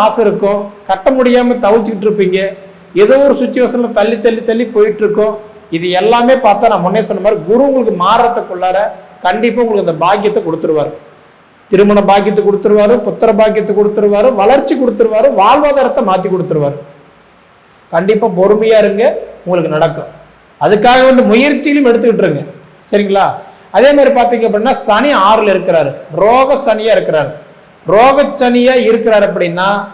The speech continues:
முடிஞ்சு வரைக்கின்றது சனி பகவான் கூட மறைமுகமா உங்களுக்கு சப்போர்ட் பண்ணிட்டு தான் இருந்தாரு. அவர் இப்போ வக்கரத்துல போய் இருக்கிறதுனால, ஏன்னா ஜூலை பதிமூணாம் தேதி வக்கரத்துக்கு போயிட்டாரு.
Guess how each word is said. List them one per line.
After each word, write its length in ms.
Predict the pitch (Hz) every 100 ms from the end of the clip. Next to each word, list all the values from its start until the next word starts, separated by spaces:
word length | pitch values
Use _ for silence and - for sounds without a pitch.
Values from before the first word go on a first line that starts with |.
| -
முடிஞ்சு 500 | 185 247 269 262 220
வரைக்கின்றது 600 | 214 233 208 202 202 247
சனி 400 | 220 - 214 277
பகவான் 420 | 269 247 247 220
கூட 180 | 214 254
மறைமுகமா 680 | 240 180 220 262 262 247 262
உங்களுக்கு 320 | 240 202 185
சப்போர்ட் 300 | 180 214 196
பண்ணிட்டு 260 | 196 190
தான் 140 | 190 175
இருந்தாரு. 260 | 160 143 - - - _ _ _ _ _ -
அவர் 240 | 190 254
இப்போ 180 | 233 226
வக்கரத்துல 640 | 196 202 285 294 277 240
போய் 160 | 233 220
இருக்கிறதுனால, 760 | 220 214 196 175 170 175 185 185 -
ஏன்னா 200 | 196 220
ஜூலை 380 | 202 165 233 262
பதிமூணாம் 500 | 247 202 233 240 226
தேதி 180 | 202 214
வக்கரத்துக்கு 580 | 196 170 220 208 202 170
போயிட்டாரு. 280 | 156 156